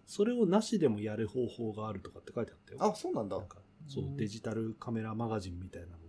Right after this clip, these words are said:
Speaker 1: ちょっと昨日、
Speaker 2: おうおうおう。
Speaker 1: あの、Kindle Unlimitedでこう見てたけど、ただ、こう、よりよく撮るには、みたいなところがすげえたくさん書いてあって、まず俺みたいにこう、
Speaker 2: うん。
Speaker 1: 初心者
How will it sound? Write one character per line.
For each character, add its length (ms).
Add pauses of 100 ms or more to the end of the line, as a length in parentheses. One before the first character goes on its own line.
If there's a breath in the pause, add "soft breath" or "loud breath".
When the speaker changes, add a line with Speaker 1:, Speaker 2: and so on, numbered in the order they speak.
(320)
Speaker 1:
ち 100
ょ 20
っ 0
と 80
昨 160
日、 80
Speaker 2:
お 40
う 40 (240)
お 80
う 20
お 460
う。 0
Speaker 1:
あ 80
の、 80 (500)
Kindle 340
Unlimited 440
で 160
こ 120
う 40
見 80
て 80
た 100
け 140
ど、 80 (1300)
た 80
だ、 120 (200)
こ 240 (720)
う、 20
よ 80
り 140
よ 100
く 120
撮 120
る 120
に 120
は、 220 (220)
み 100
た 160
い 80
な 80
と 100
こ 120
ろ 60
が 60
す 140
げ 100
え 40
た 100
く 60
さ 80
ん 40
書 120
い 20
て 100
あ 40
っ 20
て、 260 (400 soft breath)
ま 120
ず 260
俺 140
み 100
た 80
い 80
に 80
こ 120
う、 20
Speaker 2:
う 20
ん。 40 (500)
Speaker 1:
初 200
心 240
者 220